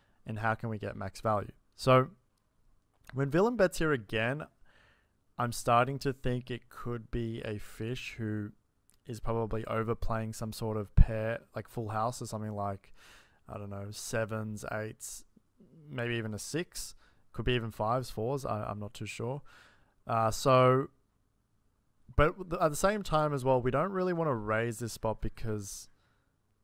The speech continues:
then that's just clear that we have quads, in my opinion. I don't think anyone's ever going to check raise here without quads, particularly with a player that's uncapped behind us. So I have to,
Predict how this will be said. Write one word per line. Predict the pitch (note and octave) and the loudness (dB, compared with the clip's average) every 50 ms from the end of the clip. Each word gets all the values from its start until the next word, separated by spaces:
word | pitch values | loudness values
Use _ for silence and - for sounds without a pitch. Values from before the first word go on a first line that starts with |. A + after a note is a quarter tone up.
| _ _ - | _ _ 4
then | C3+ D3+ E3 E3 | 6 6 6 6
that's | D#3 D3 C#3 - | 4 2 2 2
just | C#3+ C3 - - | -4 -4 -6 -4
clear | - A#2 A#2 A2+ | -2 0 0 2
that | A2 A2 A2 | 0 0 0
we | A2 G#2+ | -2 -2
have | G#2 G#2 G#2 - - | -2 -2 -4 -4 -6
quads, | - - G#2 G2+ G2+ G2 - - - - | -6 -6 -4 -4 -6 -8 -10 -14 -12 -12
in | A2 G#2 | -10 -8
my | G2+ G2+ G2 | -8 -8 -8
opinion. | G2 - G#2+ G2+ G2+ G2+ G#2+ | -6 -6 -6 -6 -6 -6 -4
I | A#2 A2 | -4 -2
don't | A2 A#2 B2 B2 | 0 -2 0 0
think | - - - | -2 -4 -4
anyone's | - C3 B2 A#2+ A#2 A#2 A2+ - - | -4 -2 -2 0 0 -2 -2 -6 -4
ever | - C#3 C3 A#2 B2+ B2 | 0 0 0 2 0 -2
going | - A#2+ A#2 A#2 A2 | 0 0 0 0 -2
to | A2+ - | -4 -6
check | - A#2 G#2+ - - | -4 -6 -6 -4 -4
raise | A2 G#2 G2+ G2+ - - | -4 -4 -4 -6 -8 -8
here | G#2+ G2+ G2+ G2+ A2+ - - - - - _ _ | -8 -8 -8 -8 -10 -14 -18 -20 -20 -20 _ _
without | - A2+ A2 A2 G#2 G2+ - - | -10 -6 -4 -2 -2 -4 -4 -8
quads, | - - A2+ G#2+ G2 - | -8 -4 -4 -4 -4 -4
particularly | - - A2 - - C3 - - C3 B2+ A#2+ | -6 -6 -4 -2 -2 -2 0 0 0 0 0
with | A#2 A2 | -2 -2
a | A2+ | -4
player | G2+ - - A2 G#2+ G#2 | -4 -2 -4 -2 -4 -4
that's | G2 G2 - - | -6 -8 -10 -8
uncapped | A2 G#2 G2+ G2+ G2 - G2+ G2+ G#2 - - - | -10 -8 -8 -6 -4 -4 -4 -4 -4 -8 -8 -8
behind | - F#2+ G2 G2+ G#2 G#2 G2+ F#2+ | -8 -6 -4 -4 -4 -4 -4 -6
us. | F#2+ F#2+ F#2+ - - - - - - - - - - - - _ _ | -6 -8 -8 -10 -14 -18 -20 -20 -20 -20 -20 -20 -20 -20 -20 _ _
So | _ - - - C#3 C3 B2+ B2+ B2+ B2+ B2+ B2 B2 B2 - - - _ _ _ _ _ _ _ _ _ _ _ | _ -12 -2 2 6 6 8 8 8 8 8 6 6 4 0 -4 -10 _ _ _ _ _ _ _ _ _ _ _
I | B2+ C3 D3+ F3 G3+ | 6 8 8 8 8
have | G3 F#3 F#3 F#3+ - - | 6 6 4 2 0 -2
to, | - F#3 | -8 -10